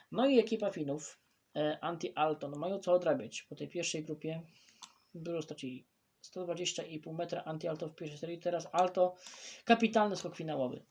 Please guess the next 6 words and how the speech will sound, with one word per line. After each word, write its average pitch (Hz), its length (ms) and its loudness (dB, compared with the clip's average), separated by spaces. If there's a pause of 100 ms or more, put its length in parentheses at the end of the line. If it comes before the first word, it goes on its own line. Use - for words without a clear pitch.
(540)
Sto - 320 4
trzydzieści 196 500 2
dwa 170 220 2
i 175 80 -2
pół 170 240 -4
metra, 151 440 -2